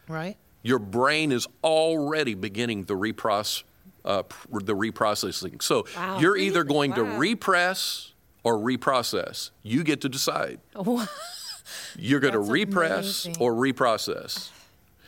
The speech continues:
Speaker 2: So when you get down to the fear
Speaker 1: So, well, okay, so
Speaker 2: Yeah.
Speaker 1: is that why most people tend to repress, because that fear is so real?
Speaker 2: It's, yes. And they don't really know if they can face it and, and,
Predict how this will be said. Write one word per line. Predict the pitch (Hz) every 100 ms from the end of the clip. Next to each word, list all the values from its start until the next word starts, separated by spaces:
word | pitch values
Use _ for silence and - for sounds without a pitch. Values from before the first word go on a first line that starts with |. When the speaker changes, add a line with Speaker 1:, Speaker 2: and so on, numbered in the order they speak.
| - -
Speaker 2:
So | - 180
when | 147 160
you | 151
get | 143 196 156
down | 180 180 175
to | 156
the | 123
fear | - 208 233 101 107 147 -
Speaker 1:
So, | 226
well, | 220
okay, | 202 240 220
so | 214 190
Speaker 2:
Yeah. | 190 196
Speaker 1:
is | 180
that | 202 196
why | 220 208
most | 196 190 185 190 - - -
people | - 208 - 185 170 165 -
tend | - 196 190
to | -
repress, | 175 165 - 214 202 185 -
because | - 185 180 185 170 175 - -
that | - - -
fear | 202 185 170
is | 160
so | - - 170
real? | 170 170 170 147 - _ _
Speaker 2:
It's, | 120 117 - -
yes. | - 139 117 85 82 - - - -
And | 147 139
they | 127 131
don't | 123 170 127
really | 135 170
know | 131 127 131 131
if | 127 -
they | 120
can | 120 - 120 110 110 110 -
face | - 127 117 -
it | 117 117 -
and, | 110 110 104 104 95
and, | -